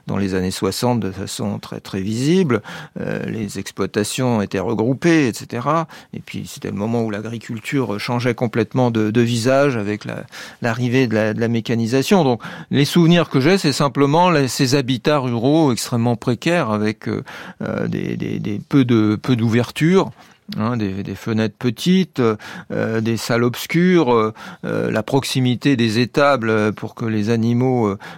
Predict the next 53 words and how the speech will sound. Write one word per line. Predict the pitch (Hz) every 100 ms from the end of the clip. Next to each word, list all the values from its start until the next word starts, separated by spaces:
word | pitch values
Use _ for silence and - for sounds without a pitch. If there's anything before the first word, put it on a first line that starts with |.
| -
puissent | - 117
réchauffer | - 123 135 120 139
en | 120
même | 117 117
temps | 107 127 120
la, | 110 -
la | -
maison. | 120 131 143 185 175
Enfin, | 127 107 120 - - -
vraiment | 113 135 160 190
des | 147
conditions | 139 151 143 - 143
de | 139
vie | 196
qui | -
rappellent, | 127 117 151 151
eh, | 135 151 147
tout | - -
à | 110
fait | -
encore | 135 123 147 139
le | 123
dix-neuvième | 104 120 135 120 123 123
siècle | - 180 143
dans | 110
certaines | - 98 - 113
parties | 104 101 - 143
de, | 123 104
de | 107
ces | 107 123
hameaux | 110 113 135 135
un | 104
peu, | 131 123 117 - -
un | 117 120
peu | 135
reculés. | 123 131 - 190 175
Bon, | 104 101 -
évidemment, | - 101 107 131
aujourd'hui, | 113 104 110 135
on, | 107 -
on | 117
n'imagine | 113 117 113 120 107
plus | 120
les | 120
choses. | 131 175 135 - - - -
Il | 127
y |
a | 139 135
encore | 120 127 123
des | 139
films, | - 214 151
hein, | 127
je, | 123